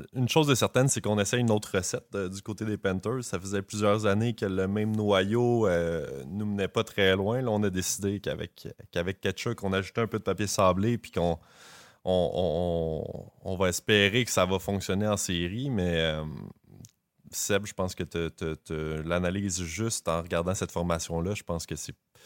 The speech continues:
c'est pas une équipe qui peut aspirer, euh, au Trophée des présidents cette année. Puis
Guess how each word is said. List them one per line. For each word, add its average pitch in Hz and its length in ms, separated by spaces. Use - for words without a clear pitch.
c'est - 100
pas 143 100
une 139 60
équipe 127 240
qui - 100
peut 113 100
aspirer, 101 680
euh, 85 180
au 78 160
Trophée 87 280
des 90 100
présidents 87 440
cette - 220
année. 85 320
Puis 80 560